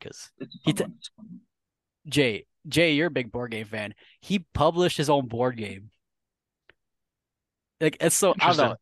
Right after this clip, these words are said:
Speaker 1: It, it's coming out, I think, this spring or summer. Like, we gotta buy it, obviously. <laughs> But,
Speaker 3: Obviously.
Speaker 1: um,
Speaker 2: We'll play it on the podcast.
Speaker 1: Yeah.
Speaker 2: Hey, Roy,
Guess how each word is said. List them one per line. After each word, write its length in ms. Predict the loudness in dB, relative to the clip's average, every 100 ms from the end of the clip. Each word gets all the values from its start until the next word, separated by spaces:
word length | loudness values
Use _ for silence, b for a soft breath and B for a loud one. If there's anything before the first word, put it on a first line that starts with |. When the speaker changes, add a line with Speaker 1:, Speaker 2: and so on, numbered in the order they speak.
| _ -12
Speaker 1:
It, 140 | -10
it's 160 | -10 -4
coming 240 | -2 0
out, 100 | 0
I 100 | 0
think, 180 | -4 -6
this 140 | -8
spring 300 | -8 -6 -6
or 80 | -6
summer. 360 | -4 -4 -4 -6
Like, 160 | -6
we 80 | -6
gotta 200 | -4 -6
buy 260 | -8 -10 -8
it, 120 | -8
obviously. 800 | -8 -8 -6 -4 -4 -2 -2 -2
<laughs> 180 | -8 -8
But, 140 | -8 -2
Speaker 3:
Obviously. 520 | 0 2 0 0 -4 -6 _ _
Speaker 1:
um, 240 | -4 -4 -4
Speaker 2:
We'll 80 | -4
play 160 | -2
it 60 | -2
on 140 | -6
the 260 | -10 -10 -8
podcast. 140 | -10 -12 -20 _ _ _ 0
Speaker 1:
Yeah. 160 | 0
Speaker 2:
Hey, 300 | 0 0 2
Roy, 80 | 2